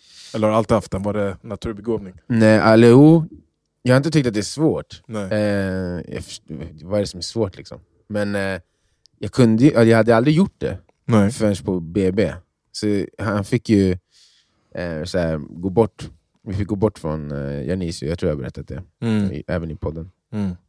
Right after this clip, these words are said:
Speaker 2: Och sen så fick han, eh, lite hjälp med andning och jag tror att det var syrgas och så. Veckla ut lungorna och f-, tömma lungorna på lite vatten och sånt.
Speaker 1: Mm.
Speaker 2: Så då var vi,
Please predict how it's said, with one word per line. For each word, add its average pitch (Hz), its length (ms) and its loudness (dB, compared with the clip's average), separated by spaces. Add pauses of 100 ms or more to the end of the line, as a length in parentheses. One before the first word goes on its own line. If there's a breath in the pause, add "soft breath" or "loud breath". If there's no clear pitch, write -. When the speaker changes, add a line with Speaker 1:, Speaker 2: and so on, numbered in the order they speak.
(460)
Speaker 2:
Och 101 120 -10
sen 95 160 -8
så 92 320 -2 (640 soft breath)
fick - 200 -4
han, 90 360 -6
eh, 69 240 -14
lite 85 480 -8
hjälp 90 280 -6
med 71 140 -8
andning 85 380 -8
och 71 100 -8
jag 78 100 -10
tror 110 160 0
att 101 60 -4
det - 60 -10
var 73 60 -10
syrgas 85 560 -10
och - 60 -16
så. 98 340 -14
Veckla 95 300 -4
ut 90 140 -4
lungorna 92 480 -4
och 87 260 -4
f-, - 120 -20 (160)
tömma 90 260 -4
lungorna 87 320 -6
på 82 340 -6
lite 85 220 -10
vatten 78 340 -8
och - 60 -12
sånt. - 220 -14 (140)
Speaker 1:
Mm. 101 280 -2
Speaker 2:
Så - 100 -10
då 123 60 0
var 127 80 4
vi, 110 80 6